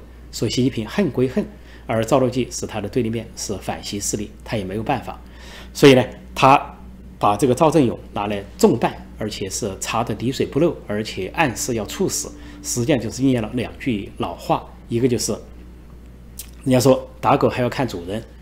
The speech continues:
他就是打给主人看的。再一个是还有一句老话说“杀鸡儆猴”，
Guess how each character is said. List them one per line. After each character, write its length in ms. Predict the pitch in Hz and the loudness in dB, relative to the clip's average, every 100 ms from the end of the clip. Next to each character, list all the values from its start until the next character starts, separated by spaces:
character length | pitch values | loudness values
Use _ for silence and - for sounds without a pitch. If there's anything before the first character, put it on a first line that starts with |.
| - - | -20 -18
他 140 | - 123 | -6 0
就 160 | 139 | 2
是 260 | 117 110 92 - - | 2 0 -6 -8 -2
打 160 | - 92 | 0 2
给 140 | 139 | 2
主 160 | 135 90 | 0 -2
人 100 | 95 | -8
看 240 | - 135 | -6 -6
的。 80 | 92 - - - - - | -8 -14 -20 -20 -20 -2
再 140 | - 160 | 6 8
一 80 | 113 | 6
个 100 | 104 | 2
是 320 | - 95 92 - - | -4 -6 -8 -14 -8
还 160 | - | 0
有 40 | 123 | 0
一 40 | |
句 80 | 120 | 0
老 80 | 95 | -2
话 180 | 85 107 | -4 -6
说 200 | - 107 | -6 -6
“杀 220 | - 127 | -2 -2
鸡 140 | 127 | 0
儆 160 | 131 131 | 0 0
猴”， 260 | 104 85 | -2 -10